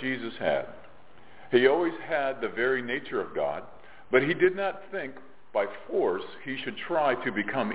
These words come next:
equal with God. Instead, of his own free will, he gave it all up and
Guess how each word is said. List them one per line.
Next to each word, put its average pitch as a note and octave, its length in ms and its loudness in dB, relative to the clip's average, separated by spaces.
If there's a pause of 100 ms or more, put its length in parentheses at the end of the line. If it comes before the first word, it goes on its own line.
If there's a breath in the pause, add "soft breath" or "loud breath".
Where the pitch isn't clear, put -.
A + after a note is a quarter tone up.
(140)
equal A#2 400 2
with D#2+ 180 -2
God. C#2+ 280 4 (720 loud breath)
Instead, G2 680 6 (520)
of A2 120 8
his A#2+ 200 0
own E3+ 160 2 (100)
free E3+ 220 0
will, A#2+ 440 2
he A2 140 -6
gave G#2+ 300 2
it A2 100 4
all A2+ 320 2
up - 260 -4 (300)
and A2+ 160 8